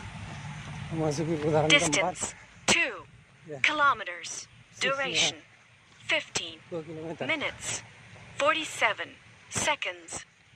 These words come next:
Speaker 2: Pace, seven minutes, forty-three seconds per kilometer. One hundred eighty-four kilocalories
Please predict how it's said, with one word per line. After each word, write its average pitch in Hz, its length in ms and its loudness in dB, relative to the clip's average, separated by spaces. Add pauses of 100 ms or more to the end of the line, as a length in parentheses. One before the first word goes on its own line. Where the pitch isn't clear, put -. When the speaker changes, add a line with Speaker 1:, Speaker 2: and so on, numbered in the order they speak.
Speaker 2:
Pace, - 480 0 (400)
seven 185 640 -8 (480)
minutes, 277 560 -12 (240)
forty-three 277 800 -4 (560)
seconds 185 720 -4 (480)
per 233 320 0 (480)
kilometer. 285 720 0 (560)
One 277 240 0
hundred 180 480 -2 (640)
eighty-four 233 800 -4 (480)
kilocalories 185 1200 0